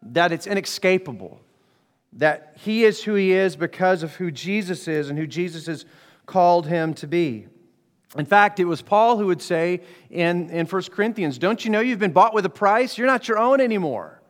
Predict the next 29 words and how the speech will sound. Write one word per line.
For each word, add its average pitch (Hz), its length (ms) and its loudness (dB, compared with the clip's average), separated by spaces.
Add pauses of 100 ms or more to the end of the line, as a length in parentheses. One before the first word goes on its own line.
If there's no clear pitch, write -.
(640)
That's - 120 -14
what 170 80 -18
Paul's 196 280 -4
talking 214 400 -4
about, 101 220 -6
slave 185 380 -2
to 180 100 -8
Christ 175 400 -2
Jesus. 180 720 -12 (600)
Um, 165 380 -4
or 202 320 2
he 208 300 -4
said 214 360 0
something 190 360 -2
else 196 340 2
later 175 300 0
on 185 260 0
in 185 80 0
Philippians. 170 640 -4
He 170 100 -6
said, 170 380 -2 (200)
"I 190 140 4
count 208 300 0
everything 214 580 0
as 160 160 -2
loss 180 500 4
compared 180 420 -6
to 170 60 -6
knowing 180 500 -2